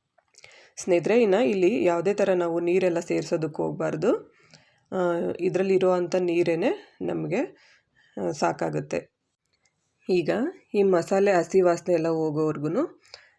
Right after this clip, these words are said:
ಸ್ವಲ್ಪ ಚೆನ್ನಾಗಿ ಕುದಿಯೋವರೆಗೂ ಈ ಥರ ಫ್ರೈ ಮಾಡ್ಕೋಬೇಕು. ಅದಾದಮೇಲೆ ನೋಡಿ, ಇಲ್ಲಿ ನಾನು ರುಚಿಗೆ ಎಷ್ಟು ಬೇಕೋ ಅಷ್ಟು ಉಪ್ಪನ್ನ ಕೂಡ ಸೇರಿಸ್ಕೊಂಡು ಒಂದ್ಸರಿ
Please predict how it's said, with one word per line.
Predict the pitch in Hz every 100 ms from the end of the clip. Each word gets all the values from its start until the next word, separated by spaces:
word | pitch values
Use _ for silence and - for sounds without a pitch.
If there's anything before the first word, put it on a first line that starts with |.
| _ _ -
ಸ್ವಲ್ಪ | 165 160
ಚೆನ್ನಾಗಿ | - 160 160 165
ಕುದಿಯೋವರೆಗೂ | 196 160 147 160 156 151
ಈ | 156
ಥರ | 147 151 226 302
ಫ್ರೈ | - 185 165
ಮಾಡ್ಕೋಬೇಕು. | 175 165 147 - 147 151 147 302 403 _ _ _ _ _ _ _ _ _ _ -
ಅದಾದಮೇಲೆ | 175 160 160 156 156 156
ನೋಡಿ, | 220 156 214
ಇಲ್ಲಿ | 359 - 170 160
ನಾನು | 160 165 277 - - - _ -
ರುಚಿಗೆ | 185 180 220 220
ಎಷ್ಟು | 196 151 160
ಬೇಕೋ | 165 151 180 240
ಅಷ್ಟು | - 180 - 180
ಉಪ್ಪನ್ನ | 185 180 170 160
ಕೂಡ | 160 156
ಸೇರಿಸ್ಕೊಂಡು | 156 165 156 160 - 160 151 151 349 - _ _ _ _ _ _ _ _ _ _ _ _ _ _ _ -
ಒಂದ್ಸರಿ | 190 175 180 165 262 320